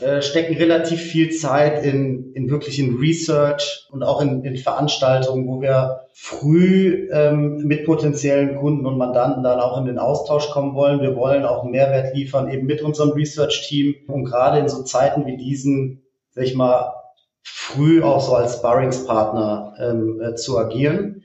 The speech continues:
in den Sektoren, wo wir uns gut auskennen. Das umfasst ja Technologie, Software, Tech-Enabled Services, Digital Commerce, um da auch einfach, wenn es dann zu einem Prozess kommt oder zu einem, zu einer, zu Richtung einer Transaktion kommt,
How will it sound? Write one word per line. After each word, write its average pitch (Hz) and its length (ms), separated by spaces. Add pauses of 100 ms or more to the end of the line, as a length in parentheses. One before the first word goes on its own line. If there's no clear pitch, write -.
in 127 140
den 131 180
Sektoren, 135 480
wo 120 120
wir 123 80
uns - 580
gut 120 180
auskennen. 151 600
Das - 160
umfasst 123 400
ja 113 80
Technologie, 131 720
Software, 131 580
Tech-Enabled 127 580
Services, 131 720
Digital 127 320
Commerce, 156 600
um 139 180
da 127 300
auch - 200
einfach, 127 640
wenn - 680
es 170 160
dann 147 160
zu - 140
einem 131 600
Prozess 135 560
kommt 165 400
oder 131 200
zu 135 140
einem, 127 440
zu - 140
einer, 127 420
zu - 160
Richtung 131 300
einer 127 160
Transaktion 131 680
kommt, 139 300